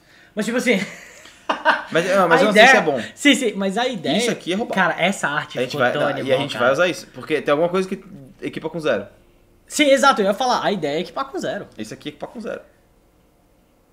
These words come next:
Speaker 1: Que é equipar oito, teoricamente. Isso aí já, já tinha de antes, né? Isso aí não
Speaker 2: Acho
Speaker 1: é
Speaker 2: que
Speaker 1: da,
Speaker 2: já, é,
Speaker 1: é.
Speaker 2: já, já. Cada
Speaker 1: O martelo do
Speaker 2: portão.
Speaker 1: Colosso também,
Speaker 2: Não,
Speaker 1: né?
Speaker 2: não
Speaker 1: É,
Speaker 2: precisa.
Speaker 1: Core M vinte, é.
Speaker 2: Aqui não,
Speaker 1: Aham.
Speaker 2: não,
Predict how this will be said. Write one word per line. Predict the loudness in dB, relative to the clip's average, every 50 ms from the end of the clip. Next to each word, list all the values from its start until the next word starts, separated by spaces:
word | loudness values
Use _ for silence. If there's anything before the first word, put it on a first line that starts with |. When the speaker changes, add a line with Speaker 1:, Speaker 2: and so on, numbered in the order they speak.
| _ _ _ _ _ _ _ _ -14
Speaker 1:
Que | -12 -12
é |
equipar | -10 -12 -12 -8 -6 -4 -4 -4
oito, | -6 -6 -8 -10
teoricamente. | -10 -8 -8 -8 -8 -10 -10 -8 -8 -10 -10 -12 -16 -20 _ _ _ _ _ _ _ _ _ _ -8
Isso | -4 -2 0
aí | 0 0 -2 -2
já, | -4 -4 -4 -4
já | -4 -6
tinha | -6 -6 -8 -8
de | -8 -8
antes, | -10 -14 -14 -14
né? | -12 -12 -12
Isso | -12 -12 -14
aí | -14 -10
não | -8 -6
Speaker 2:
Acho | -6 -6
Speaker 1:
é |
Speaker 2:
que | -6 -4
Speaker 1:
da, | -2
Speaker 2:
já, | -2 0 2 2 2
é, | 0 -2
Speaker 1:
é. | -4
Speaker 2:
já, | -6 -8 -8 -10
já. | -12 -16 -20 -20 -20 _ _ _ _ _ _ _ _ -10
Cada | -8 -8 -6 -8
Speaker 1:
O | -8 -8
martelo | -8 -6 -6 -6 -6
do | -6
Speaker 2:
portão. | -6 -6 -6 -4
Speaker 1:
Colosso | -4 -4 -6 -6
também, | -10 -12 -10 -8 -8
Speaker 2:
Não, | -8 -8
Speaker 1:
né? | -8 -10 -12
Speaker 2:
não | -14 -14 -10
Speaker 1:
É, | -8
Speaker 2:
precisa. | -8 -8 -8 -8
Speaker 1:
Core | -8 -8 -8
M | -12 -14
vinte, | -16 -16 -14 -14 -14 -14 -16 -20
é. | -20
Speaker 2:
Aqui | -18 -16
não, | -14 -12 -12
Speaker 1:
Aham. | -12
Speaker 2:
não, | -12 -12 -14